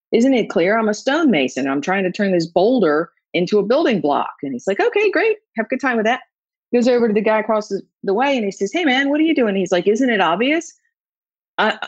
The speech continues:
I'm a stonemason. I'm building a cathedral." Right? And it, and it's just that simple understanding what you're building gets people lit up.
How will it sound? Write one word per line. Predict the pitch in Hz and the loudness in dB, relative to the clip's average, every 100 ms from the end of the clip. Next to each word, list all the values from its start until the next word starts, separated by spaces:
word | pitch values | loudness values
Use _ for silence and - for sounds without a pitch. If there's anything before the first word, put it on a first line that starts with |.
| - | -2
I'm | 208 | 0
a | 220 | 0
stonemason. | - 320 330 180 156 165 | 0 2 2 2 0 -2
I'm | 156 | 0
building | 226 247 247 | 2 2 0
a | |
cathedral." | 240 240 269 311 170 - - _ _ _ _ _ _ _ _ | 0 -2 0 0 0 -4 -8 _ _ _ _ _ _ _ _
Right? | 185 226 254 - - | -2 0 -2 -6 -4
And | 233 233 226 - _ | -2 0 -2 -6 _
it, | - 180 - - | -8 -8 -10 -6
and | 233 | -2
it's | 220 - | -2 -4
just | - 285 277 | -2 -2 0
that | 262 - | -4 -4
simple | - 277 277 254 | -6 -2 0 0
understanding | 240 220 202 - 220 247 214 175 | 2 0 -2 -2 0 2 2 2
what | 180 - | 2 2
you're | 180 | -2
building | 160 190 208 190 160 151 | 2 0 2 0 0 0
gets | 165 - | -2 -2
people | - 175 160 | -4 0 2
lit | 151 143 | 2 2
up. | 170 226 135 | 2 0 -2